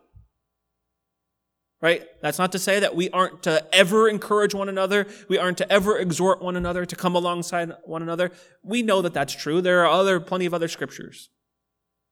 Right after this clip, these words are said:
that tell us that we should be provoking one another towards love and good works, that we should not be letting each other, you know, drift away and all sorts of things. But the word here in Jesus' own phrasing is for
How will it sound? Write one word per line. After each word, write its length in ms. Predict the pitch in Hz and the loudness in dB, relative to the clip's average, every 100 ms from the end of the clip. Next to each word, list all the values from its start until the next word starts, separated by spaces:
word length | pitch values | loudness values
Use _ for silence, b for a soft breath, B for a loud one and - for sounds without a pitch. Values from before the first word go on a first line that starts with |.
| _ _ _ _ _ _ | _ _ _ _ _ _
that 340 | 139 139 - - | -8 -8 -10 -6
tell 200 | 160 147 | -2 -2
us 120 | 147 | -2
that 140 | 135 | -6
we 100 | 151 | -6
should 340 | 151 156 139 139 B B - | -4 -2 -2 -6 B B -8
be 300 | 165 151 - _ | -6 -6 -8 _
provoking 520 | - 151 185 185 165 | -8 4 4 4 -2
one 120 | 151 | -4
another 240 | 147 143 139 | -4 -4 -6
towards 320 | - 139 139 | -6 -8 -6
love 220 | 143 143 | -2 -2
and 100 | 139 | -2
good 140 | 135 127 | -6 -4
works, 260 | 131 120 | -4 -4
that 100 | 123 | -6
we 80 | 139 | -8
should 180 | 139 139 | -8 -2
not 220 | 165 165 | 0 0
be 120 | 147 | -2
letting 260 | 143 143 143 | -2 -4 -4
each 200 | 139 147 | -8 -6
other, 260 | 139 139 135 B B | -4 -4 -4 B B
you 120 | 170 | -8
know, 100 | 147 | -8
drift 420 | 135 131 175 170 165 | -8 -4 -4 -4 -6
away 360 | 147 139 127 | -4 -2 -2
and 240 | 127 135 - | -4 -8 -4
all 200 | 165 185 | 0 0
sorts 260 | 185 165 | 0 -4
of 120 | 139 - | -6 -12
things. 340 | 98 - - _ _ _ _ _ _ _ - | -18 -20 -20 _ _ _ _ _ _ _ -2
But 140 | 175 | 0
the 100 | 175 | 2
word 360 | 185 285 285 208 | 2 2 2 0
here 500 | 190 170 165 160 - _ _ _ - | -2 0 0 -2 -10 _ _ _ -8
in 400 | 170 160 156 180 | -4 -4 -6 -12
Jesus' 540 | 151 220 202 190 170 160 | -4 -4 -2 -4 -4 -4
own 180 | 180 170 | -4 -4
phrasing 380 | 160 185 160 143 | -2 -2 -2 -4
is 160 | 151 147 | -8 -8
for 400 | - 156 156 | -10 -6 -4